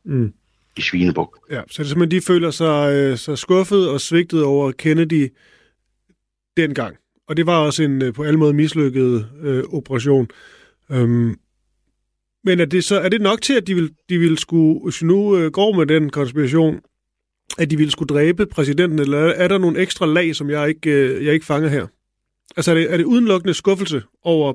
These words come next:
Speaker 1: præsidenten der? Det er vel ikke trods alt sådan noget, hvor man tænker, så skal han også ryddes, ryddes af vejen?
Speaker 2: Det er jo et spor, som jeg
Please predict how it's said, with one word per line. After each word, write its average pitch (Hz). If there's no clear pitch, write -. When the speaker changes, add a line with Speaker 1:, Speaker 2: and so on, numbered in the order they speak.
Speaker 1:
præsidenten 151
der? 139
Det 131
er 170
vel 190
ikke 214
trods 185
alt 170
sådan 170
noget, 160
hvor 156
man 143
tænker, 139
så 151
skal -
han 123
også 135
ryddes, 120
ryddes 127
af 110
vejen? 131
Speaker 2:
Det 110
er 107
jo 104
et 104
spor, 127
som 98
jeg 101